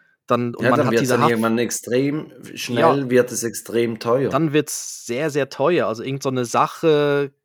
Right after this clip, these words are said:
Speaker 1: könnt, kann man allenfalls dann noch irgendwie stemmen, das zu bezahlen, aber wenn's auf einmal wirklich ein Personenschaden ist, wo vielleicht dann sogar, wer weiß, was Bleibendes dann blei-, irgendwie wäre, dann ist man da wirklich dann ohne so eine Privathaftpflichtversicherung recht am,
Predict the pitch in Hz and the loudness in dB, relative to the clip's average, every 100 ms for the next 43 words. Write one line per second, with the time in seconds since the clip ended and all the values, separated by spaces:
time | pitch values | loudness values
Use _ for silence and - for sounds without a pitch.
0 | 165 - 147 147 - 143 135 123 127 147 | -20 -2 0 0 -2 -2 -2 -2 -2 -2
1 | - 135 - 123 127 123 127 120 - - | -2 -4 -2 -4 -4 -4 -6 -6 -6 -4
2 | 117 180 170 160 170 160 - 143 143 156 | -2 0 0 -2 -4 -6 0 2 4 2
3 | 117 123 123 - _ - 127 131 123 123 | 0 0 -2 -8 _ -4 -2 -2 -2 -2
4 | 120 - 135 131 123 135 180 - 165 143 | -2 -6 -8 -4 0 2 2 2 2 2
5 | 135 139 139 - 123 123 120 123 123 113 | 0 -2 -2 0 0 0 -4 0 0 0
6 | 120 113 135 120 143 - 123 - 110 160 | -2 0 2 2 2 0 -4 -2 -2 0
7 | 170 170 165 160 156 143 143 147 139 135 | 0 0 0 0 0 2 2 2 -2 -4
8 | 139 143 123 113 117 147 - - _ _ | -4 -2 2 2 2 -2 -6 -18 _ _
9 | - 127 123 - - 139 117 110 139 147 | -4 -2 -2 -8 -4 0 0 0 0 -2
10 | 139 135 123 120 147 139 123 120 117 - | 0 0 0 2 2 2 2 0 -4 -6
11 | 110 110 143 - 143 - 139 135 - 127 | 0 0 2 -2 -2 -4 -6 -4 -4 -4
12 | 127 - 120 117 120 117 - - 113 117 | -4 -4 -4 -4 -4 -6 -6 -4 -4 -2
13 | 117 | -6